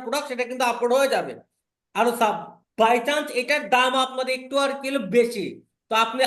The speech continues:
আ-, আ-, আবার যাবেন কোথায়? এই ভেরিয়েশনে যাবেন, ঠিক আছে? যাওয়ার পরে সেম সিস্টেম, ফার্স্টে আপনি কি দিবেন? সেট রেগুলার প্রাইস দিলেন, সাপোজ আপনি উনিশশো টাকা, ঠিক আছে? আবার এ-, এ-,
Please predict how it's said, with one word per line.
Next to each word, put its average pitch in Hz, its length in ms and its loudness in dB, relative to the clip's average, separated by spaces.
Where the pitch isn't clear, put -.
আ-, 240 240 2
আ-, 214 120 -2
আবার 269 180 2
যাবেন 277 220 -2
কোথায়? 277 360 2
এই 277 120 2
ভেরিয়েশনে 254 580 0
যাবেন, 131 220 -8
ঠিক 247 200 -6
আছে? 285 140 -6
যাওয়ার 269 300 2
পরে 277 220 -2
সেম 285 140 2
সিস্টেম, 254 360 0
ফার্স্টে 233 380 -2
আপনি 277 180 -4
কি 277 160 -6
দিবেন? 294 240 2
সেট 285 260 4
রেগুলার 277 420 2
প্রাইস 254 240 0
দিলেন, 254 160 -2
সাপোজ 233 280 -2
আপনি 247 220 -4
উনিশশো 262 480 0
টাকা, 214 220 0
ঠিক 262 180 -6
আছে? 233 160 -2
আবার 277 340 0
এ-, - 120 4
এ-, - 120 -8